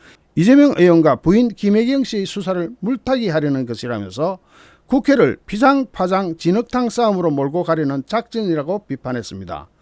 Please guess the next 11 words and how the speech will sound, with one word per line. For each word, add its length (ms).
국민의힘에서 760
반발하는 560
내용은 280
상당히 540
논리적입니다. 760
그런데 460
민주당은 720
이재명이 500
코너에 480
몰리면 400
몰릴수록 840